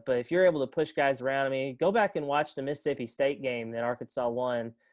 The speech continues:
He was just absolutely driving that center back, I mean, on every snap. It was, it was impressive.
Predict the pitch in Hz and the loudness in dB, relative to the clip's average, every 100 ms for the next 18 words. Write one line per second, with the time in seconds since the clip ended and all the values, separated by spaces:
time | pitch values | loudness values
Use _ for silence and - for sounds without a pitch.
0 | _ _ 160 247 190 127 - 135 - - | _ _ 2 4 2 0 0 0 0 -2
1 | 151 160 156 - 143 151 139 123 131 139 | 4 4 2 -4 -2 0 -2 -2 2 4
2 | 143 135 131 127 - 139 135 117 110 120 | 4 0 -2 -6 -6 -2 -2 -2 0 0
3 | 113 - 120 120 117 120 131 120 117 120 | 0 -2 -8 -6 -2 2 2 0 -4 -8
4 | 110 107 127 143 139 127 - 180 180 147 | -8 -6 -4 -2 -2 -4 -2 -2 0 -2
5 | 143 - 127 127 127 120 | -4 0 0 0 -4 -6